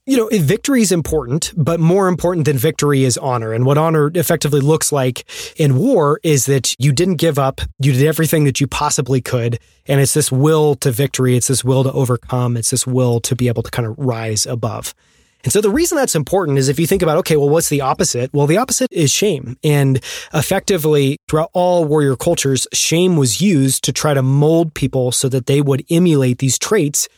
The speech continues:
that are effectively being the best versions of themselves. And so that's some of the context here. Almost all warrior cultures are shame-based. One example from Sparta. The maidens of Spartans were taught songs of ridicule with which to humiliate any young man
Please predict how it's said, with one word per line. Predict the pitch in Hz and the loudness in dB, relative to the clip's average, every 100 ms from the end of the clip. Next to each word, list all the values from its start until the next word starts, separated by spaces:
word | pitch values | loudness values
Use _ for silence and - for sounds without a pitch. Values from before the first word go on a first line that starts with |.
| _ _ - | _ _ -4
that | 151 | 2
are | 147 | 2
effectively | - 156 151 147 131 | 2 0 0 0 0
being | 143 147 | 2 2
the | 131 | 2
best | 143 - | 0 -2
versions | - 131 135 127 | -2 -2 0 -2
of | 120 | -4
themselves. | 123 123 - 127 - - - _ - | -4 -4 -4 -6 -6 -6 -8 _ -4
And | - | 0
so | 214 | 0
that's | - | 0
some | 202 | 0
of | |
the | 156 | 0
context | 151 143 143 - | 0 -2 -2 -6
here. | 147 151 - 196 | -6 -8 -6 -2
Almost | 202 220 - | 0 0 0
all | 175 185 | 0 0
warrior | 156 170 156 | 2 2 0
cultures | - 147 135 139 135 | 0 0 2 0 0
are | |
shame-based. | 117 139 127 117 - - | -2 0 0 -2 -6 -2
One | 139 170 | 2 2
example | 143 151 147 143 | 2 0 0 0
from | - 127 | 0 -2
Sparta. | - 127 127 - _ _ - | -4 -6 -8 -14 _ _ -2
The | 151 | 2
maidens | 180 262 269 196 | 2 2 0 0
of | 175 | -2
Spartans | - 160 156 - | -2 0 0 0
were | 135 | -2
taught | - - 190 | -2 -4 -2
songs | - 156 151 143 | -2 0 0 0
of | 117 | 0
ridicule | 135 135 135 131 131 | 0 0 0 0 0
with | 127 - | 0 0
which | 139 - | -2 0
to | 131 | 0
humiliate | 147 151 160 160 170 - | 2 4 4 2 0 0
any | 190 262 | 2 2
young | 226 | 2
man | 190 165 165 | 2 2 0